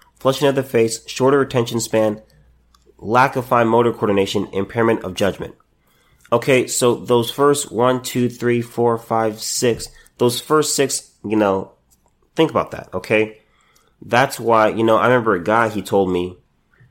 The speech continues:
um, he said one of the things he, he uses to, you know, not be afraid of, to not be afraid to approach a girl is to take a shot.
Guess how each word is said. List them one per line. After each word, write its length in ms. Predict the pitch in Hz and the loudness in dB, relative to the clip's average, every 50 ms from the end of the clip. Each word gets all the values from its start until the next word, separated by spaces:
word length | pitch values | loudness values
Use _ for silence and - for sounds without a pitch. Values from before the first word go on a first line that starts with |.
| _ _ _ _ - | _ _ _ _ -2
um, 580 | 98 95 90 87 85 82 82 82 82 87 - - - | 0 2 2 2 2 0 -2 -4 -8 -12 -14 -14 -6
he 120 | - 110 | -6 -4
said 160 | 104 - 107 | 0 0 0
one 220 | 98 90 98 110 113 | 0 0 0 2 2
of 120 | 107 101 | 0 -2
the 60 | 101 | -4
things 260 | 95 - 110 104 104 | -2 0 0 0 0
he, 200 | - 101 90 80 - - - | -4 -6 -8 -10 -12 -18 -20
he 500 | - - - 104 101 95 92 - - - _ _ | -18 -12 -8 -6 -6 -4 -6 -8 -10 -18 _ _
uses 760 | - 95 107 123 135 123 104 98 92 90 90 87 87 - - _ _ _ _ _ _ _ _ _ _ _ - | -8 -2 0 2 2 2 2 -2 -4 -4 -4 -6 -10 -14 -16 _ _ _ _ _ _ _ _ _ _ _ -8
to, 160 | - - 110 | -4 0 2
you 60 | 104 | 2
know, 300 | 98 95 90 87 87 - | 4 4 2 2 0 -2
not 240 | - 101 104 101 104 | -2 0 0 0 0
be 100 | 113 101 | -2 -6
afraid 240 | 95 - 110 98 92 | -2 -2 -2 -2 -2
of, 160 | 85 - - _ _ - | -4 -8 -12 _ _ -6
to 100 | - 104 | -4 -2
not 420 | 101 101 98 82 - - - - | 0 0 0 0 -2 -8 -16 -8
be 80 | 90 101 | -6 -6
afraid 320 | 95 - - 113 104 101 - | -6 -2 -2 -2 -2 -2 -2
to 100 | 107 95 | -4 -4
approach 320 | 90 - - 107 101 - | -4 -2 -4 -4 -4 -4
a 40 | 85 | -6
girl 460 | 85 107 123 127 113 104 104 104 - _ _ _ _ _ _ _ _ _ _ - | -4 0 2 2 2 2 0 -2 -8 _ _ _ _ _ _ _ _ _ _ -8
is 180 | - 104 101 - | -6 -6 -6 -6
to 100 | - - | -8 -8
take 240 | 95 - - 104 95 | -8 -4 -4 -4 -4
a 60 | 104 | -4
shot. 480 | 95 - - 107 82 - - - _ _ | -6 -4 -2 -2 -4 -4 -8 -14 _ _